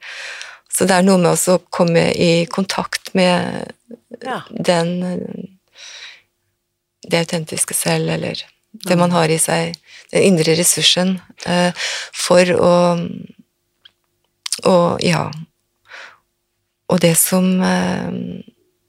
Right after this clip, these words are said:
Speaker 1: også er perspektivet i I F S, det er at dette her har alle i seg.
Speaker 2: Mm.
Speaker 1: Alle har det, s-, og uavhengig av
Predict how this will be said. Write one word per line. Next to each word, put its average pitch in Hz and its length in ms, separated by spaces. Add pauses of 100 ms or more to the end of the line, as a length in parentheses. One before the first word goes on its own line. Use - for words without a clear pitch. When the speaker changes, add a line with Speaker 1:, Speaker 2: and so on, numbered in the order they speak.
(120)
Speaker 1:
også - 260
er 165 420 (800)
perspektivet 175 500
i - 60
I 170 40
F 170 100
S, 185 120
det 180 120
er 165 120
at - 280
dette 180 240
her 170 200
har 165 360
alle 160 260
i 151 220
seg. 196 420
Speaker 2:
Mm. 160 200 (1080)
Speaker 1:
Alle 180 180
har 151 280
det, 190 560
s-, - 340 (120)
og 170 420 (180)
uavhengig 160 540
av 156 300